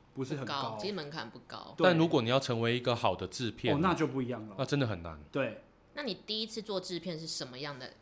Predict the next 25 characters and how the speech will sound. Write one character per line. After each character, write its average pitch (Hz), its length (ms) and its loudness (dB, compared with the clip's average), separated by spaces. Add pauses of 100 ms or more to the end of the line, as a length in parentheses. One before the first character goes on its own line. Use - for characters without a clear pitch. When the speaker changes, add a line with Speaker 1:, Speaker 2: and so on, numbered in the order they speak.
Speaker 2:
情 135 300 -8
况， 139 200 -10
记 143 120 -12
得 127 100 -12
吗？ 113 120 -8
就 170 100 -8
是 170 80 -4
变 185 160 0
成 151 100 -6
制 175 200 -4
片 170 180 -6
这 160 80 -4
个 147 100 -2
身 147 260 -8
份， 156 200 -8
已 165 40 -6
经 214 120 -2
不 185 120 -8
再 190 140 -2
是 190 80 -6
举 151 220 -10
泵 160 240 -6
的 147 60 -12
泵 156 260 -8
嗓。 - 140 -12